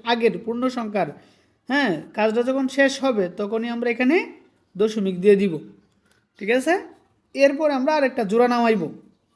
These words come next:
তো এখানে কত আছে? বায়ান্ন। আচ্ছা, এরপর আমাদের কাজ হচ্ছে, এখানে যে সংখ্যাটা থাকবে, এই সংখ্যাটার ডাবল এখানে লিখতে হবে। তাহলে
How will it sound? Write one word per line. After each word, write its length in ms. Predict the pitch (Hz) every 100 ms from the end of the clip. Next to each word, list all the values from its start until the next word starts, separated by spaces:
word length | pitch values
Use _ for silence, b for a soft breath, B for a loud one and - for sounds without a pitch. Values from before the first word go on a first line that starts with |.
| _
তো 20 | 202
এখানে 260 | 185 208 220
কত 180 | 247 247
আছে? 300 | 247 247 294 403 427 - _ _ _
বায়ান্ন। 320 | 190 196 185 151 - - _ _ _ -
আচ্ছা, 380 | 185 175 175 156 _ _ _ _ _ _ _ _ _ _ _ -
এরপর 240 | 262 311
আমাদের 240 | 320 302 294
কাজ 140 | 285 269
হচ্ছে, 280 | 269 - 247 285
এখানে 260 | 254 233 254
যে 100 | 247
সংখ্যাটা 340 | 262 285 262 240
থাকবে, 260 | 254 247 240
এই 80 | 226
সংখ্যাটার 360 | 226 233 233 196
ডাবল 380 | 202 233 262 381 427 b b b -
এখানে 360 | 208 220 226 339 427
লিখতে 300 | 247 226 220
হবে। 240 | 185 151 151 -
তাহলে 320 | 190 240